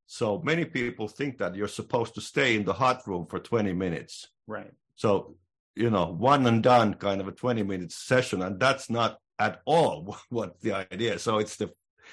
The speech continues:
Speaker 1: you know, it's the Finnish Northern European style of sauna bathing, which means, you know, it's, uh, again, uh, I always stay the same. It's, it's twenty minutes of hot, cold rest and hydration.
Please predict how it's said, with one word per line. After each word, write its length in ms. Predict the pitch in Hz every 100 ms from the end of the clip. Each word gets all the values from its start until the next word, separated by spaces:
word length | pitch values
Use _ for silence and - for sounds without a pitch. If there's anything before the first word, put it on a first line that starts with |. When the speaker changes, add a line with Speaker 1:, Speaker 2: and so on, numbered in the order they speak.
| - -
Speaker 1:
you 100 | 110
know, 100 | 98
it's 180 | 95
the 100 | -
Finnish 640 | 104 - 147 135 120 - -
Northern 360 | 117 123 117
European 480 | 110 120 113 107 101
style 340 | - 110 107 101
of 80 | 90
sauna 380 | 123 127 110
bathing, 360 | 90 95 95 92
which 240 | 104 98 113
means, 380 | 117 107 -
you 160 | - 95
know, 220 | 95 80
it's, 260 | 71 82 -
uh, 100 | -
again, 460 | 95 90 131 113 - - _ _ _ -
uh, 100 | 98 71
I 140 | 110
always 400 | 117 123 110 107
stay 440 | - 104 - 107 98
the 120 | 92
same. 380 | - 107 82 -
It's, 220 | 95 -
it's 240 | - 95 -
twenty 300 | 156 143 117
minutes 340 | 120 107 -
of 140 | 95
hot, 360 | - 110 110 - -
cold 340 | 107 101 85 -
rest 440 | 101 90 - - _ -
and 140 | 92 87
hydration. 720 | 98 85 95 82 - -